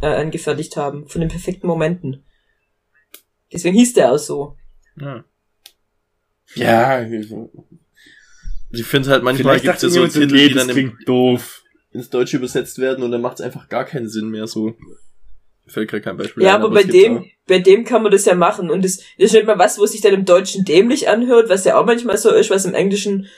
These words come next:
Speaker 1: noch irgendwie sich cool anhört oder ein cooles Wortspiel ist oder was weiß ich, und im Deutschen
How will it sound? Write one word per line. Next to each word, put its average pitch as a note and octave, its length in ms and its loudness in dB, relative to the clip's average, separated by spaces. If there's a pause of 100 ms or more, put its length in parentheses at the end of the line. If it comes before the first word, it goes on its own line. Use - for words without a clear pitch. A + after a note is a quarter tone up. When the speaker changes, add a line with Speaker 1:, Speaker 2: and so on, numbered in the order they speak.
(200)
Speaker 1:
noch F3+ 160 4
irgendwie F3+ 400 0
sich - 320 -12
cool A#3 120 2
anhört A#3 360 4
oder F#3 80 -2
ein F#3 80 -4
cooles F3 340 -6
Wortspiel G#3 380 0
ist G#3 120 6
oder E3+ 140 0
was E3 180 0
weiß E3+ 180 -2
ich, A3+ 100 0
und A3+ 80 0
im F#3+ 100 -2
Deutschen F3 540 -2